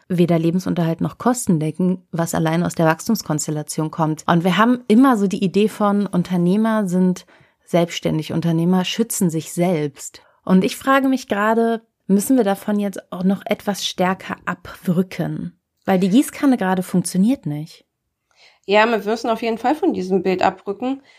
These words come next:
Speaker 2: denn ich glaub, was Selbstständigkeit heute bedeutet, ist was ziemlich anderes als das, was vor dreißig Jahren noch bedeutet hat.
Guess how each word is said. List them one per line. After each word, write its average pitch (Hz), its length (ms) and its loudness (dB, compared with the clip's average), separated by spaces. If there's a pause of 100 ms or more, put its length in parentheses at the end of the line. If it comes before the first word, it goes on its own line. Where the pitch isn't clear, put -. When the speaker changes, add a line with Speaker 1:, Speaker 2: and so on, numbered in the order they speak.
(200)
Speaker 2:
denn 202 580 4 (280)
ich 202 120 -10
glaub, 220 180 2 (280)
was 208 360 -4
Selbstständigkeit 233 800 0
heute 196 200 -2
bedeutet, 196 360 0
ist - 280 -18
was 196 240 -4
ziemlich 226 340 -2
anderes 202 360 2
als 190 180 0
das, 202 300 -2
was 196 240 -4
vor 196 140 -4
dreißig 185 380 -2
Jahren 247 220 0
noch 202 140 0
bedeutet 160 520 -4
hat. 156 200 -4